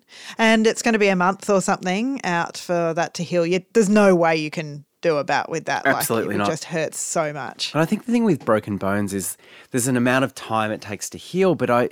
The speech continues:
Speaker 2: I think there's a, an amount of time for you to get confidence back
Speaker 1: Mm.
Speaker 2: that that bone's not gonna break again.
Speaker 1: Yeah, that's right. A lot of padding in there, but still, <laughs>
Speaker 2: Oh,
Speaker 1: don't know
Speaker 2: well,
Speaker 1: how the,
Speaker 2: yep.
Speaker 1: the bone broke and all that,
Speaker 2: Yeah, true.
Speaker 1: uh, around it, but it did. Kid Nwaka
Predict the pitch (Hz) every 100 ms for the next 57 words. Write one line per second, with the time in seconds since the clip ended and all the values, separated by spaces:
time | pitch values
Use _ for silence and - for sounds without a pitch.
0 | - 123 - 175 196 160 139 - 113 113
1 | 110 104 98 - 107 101 - 101 98 -
2 | - 101 98 110 98 - 190 92 185 180
3 | 170 165 151 110 113 101 104 101 95 92
4 | - 90 78 85 95 90 113 156 170 165
5 | 165 160 - - 160 160 - - _ -
6 | - - - _ _ - 269 208 - 208
7 | 202 175 160 156 170 202 - 196 - -
8 | - 233 - - 127 117 110 - - 220
9 | 202 214 214 196 185 220 202 208 202 190
10 | 190 180 196 180 175 170 - - 87 87
11 | - 92 90 _ - 185 185 185 180 180
12 | 196 208 214 196 160 277 285 285 - 359
13 | 392 381 262 262 294